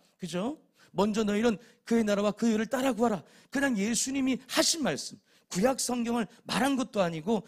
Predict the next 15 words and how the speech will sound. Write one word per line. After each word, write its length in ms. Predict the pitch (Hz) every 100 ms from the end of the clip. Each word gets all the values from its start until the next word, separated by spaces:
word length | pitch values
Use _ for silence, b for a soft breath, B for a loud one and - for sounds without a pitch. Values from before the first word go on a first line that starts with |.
| B B
그 120 | 214
예수님이 400 | 208 - 247 233
하신 260 | 269 -
말씀을 460 | 262 180 - 202 247 B B
이천 500 | 165 254 262 - 247
년이 200 | 233 226
넘게, 360 | 208 123 - 113 - B
또한 180 | 233 240
앞으로 320 | 220 - 220
예수님이 320 | 202 196 226
다시 260 | 196 208 -
오실 220 | 220 247 208
때까지 440 | 220 214 196 247 B B
모든 420 | 180 233 269 262
기독교인이 640 | 233 214 220 - 190 214